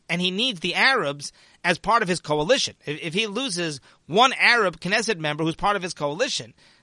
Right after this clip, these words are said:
then, uh, he's toast. You know, then, then his government topples and, and crumbles. So, uh, he's been soft on the Arabs, and he needs the Arabs as part of his government. You know, it doesn't take a genius to put two and two together. Meanwhile, Mansour Abbas, who's the chairman of the Ram Party, so he's the chairman of the Arab Party in the Knesset.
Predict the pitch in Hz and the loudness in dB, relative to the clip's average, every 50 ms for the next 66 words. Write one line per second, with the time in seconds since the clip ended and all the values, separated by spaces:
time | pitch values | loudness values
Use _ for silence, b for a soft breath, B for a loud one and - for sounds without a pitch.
0 | b - 139 160 170 170 170 170 170 165 165 160 151 185 170 - - 254 302 294 | b -4 0 0 2 2 2 2 2 4 4 4 2 0 -2 0 4 6 6 6
1 | 233 - - - - 156 156 170 175 165 170 180 180 165 175 175 180 185 147 - | 4 2 -4 -10 -8 -4 -2 -2 0 0 0 -2 0 0 0 0 0 -2 0 0
2 | 151 147 151 151 170 170 160 _ _ _ _ - 254 226 302 311 - 175 165 139 | 0 0 0 -2 -4 -6 -8 _ _ _ _ 0 4 4 4 2 0 -4 -4 -2
3 | 156 156 - - 170 160 - 247 302 339 294 175 120 110 - b b b b b | -4 -8 -8 -10 -12 -2 2 2 2 2 2 -4 -10 -10 -14 b b b b b
4 | - - 180 180 175 175 170 - _ _ - _ - - 151 143 139 165 170 175 | -2 2 4 4 4 2 0 -6 _ _ -20 _ -20 -20 -20 -20 -12 -4 -2 -2
5 | 190 165 156 208 185 - - 233 269 277 - - 220 214 196 185 180 208 247 262 | -2 -2 -2 -6 -6 -2 2 4 4 4 2 0 -2 0 0 2 2 2 2 2
6 | 240 165 131 135 147 151 - b b b b b - 165 170 170 170 170 170 160 | 0 -2 -4 -6 -10 -12 -16 b b b b b 0 2 4 4 4 2 0 -6
7 | - - 175 190 202 233 233 175 165 180 180 196 220 233 220 185 165 165 151 131 | -8 -6 -4 -2 0 0 -2 0 0 4 6 6 6 6 6 4 2 0 -2 -4
8 | 170 180 165 - - 185 220 208 175 160 139 120 208 247 254 247 170 151 156 156 | -6 -8 -8 -2 4 4 4 4 2 -2 -4 0 0 0 0 0 -2 -2 -4 -4
9 | 175 185 170 165 160 233 233 202 196 170 - 196 185 147 143 135 160 233 254 233 | -2 -2 -2 0 0 -2 -2 -2 -4 -4 -4 -4 -4 -4 -6 -4 -4 -4 -2 -2
10 | 190 - - 165 160 147 - 185 185 165 147 151 143 139 220 269 262 202 208 247 | -4 -4 -4 -8 -8 -6 -4 -4 -4 -4 -6 -8 -4 -2 -2 -2 0 -2 -4 -2
11 | 240 208 170 160 175 202 214 196 - - 202 160 135 127 165 220 233 185 147 147 | 0 0 -2 2 2 2 2 2 0 -2 0 0 0 2 2 4 4 4 4 2
12 | 151 - b b b b b b b b - 175 165 151 151 - - 214 226 233 | -2 -4 b b b b b b b b -2 -2 0 0 -2 0 0 2 2 2
13 | 226 214 196 180 185 156 151 147 160 180 180 170 160 - 175 220 254 240 185 139 | 2 2 2 0 0 0 -2 2 4 4 4 4 2 2 4 4 4 4 2 0
14 | 160 185 180 151 156 - - 196 220 226 214 196 185 175 160 170 175 185 185 165 | -2 -4 -2 -4 -6 -4 0 2 2 2 2 0 -2 -2 0 2 2 2 2 2
15 | 143 - 185 202 190 170 156 160 156 147 - - 147 196 254 233 - - 123 117 | 0 0 0 0 0 0 -2 -4 -6 -8 -8 -4 -2 -2 -2 -2 -4 -6 -10 -10